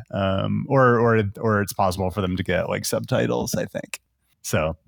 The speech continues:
anyway, but, but it's, yeah, it's not super international for, for whatever reason. Um, and I've tried to do Mexico-specific content, and I just don't get a whole lot of views on it, which is disappointing 'cause I, I really think there's a lot of interesting stuff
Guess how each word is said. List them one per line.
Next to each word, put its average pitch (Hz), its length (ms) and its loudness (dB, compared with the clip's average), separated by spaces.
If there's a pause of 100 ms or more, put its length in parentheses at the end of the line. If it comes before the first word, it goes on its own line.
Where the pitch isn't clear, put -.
anyway, 139 320 6
but, 170 260 2
but 185 80 6
it's, 185 260 2
yeah, 175 140 8
it's 156 100 4
not 190 200 2
super 185 280 2
international 104 840 0
for, 117 260 0
for 117 160 0
whatever 101 420 4
reason. 98 720 0
Um, 98 120 -2
and 113 120 4
I've 127 140 4
tried 139 240 4
to 120 80 4
do 107 400 4 (480)
Mexico-specific 113 1200 2
content, 131 800 2 (320)
and 117 140 6
I 120 40 8
just 143 220 2
don't 185 160 6
get 135 160 4
a 120 40 6
whole 110 140 4
lot 107 160 2
of 98 60 2
views 98 320 2
on 87 180 2
it, 101 80 2
which 147 140 0
is 139 80 0
disappointing 120 560 2
'cause 92 160 0
I, 98 180 2
I 104 280 -2
really 123 180 6
think 110 160 0
there's 95 160 -2
a - 20 -4
lot 95 160 2
of 90 100 -2
interesting 95 420 -4
stuff 85 500 -2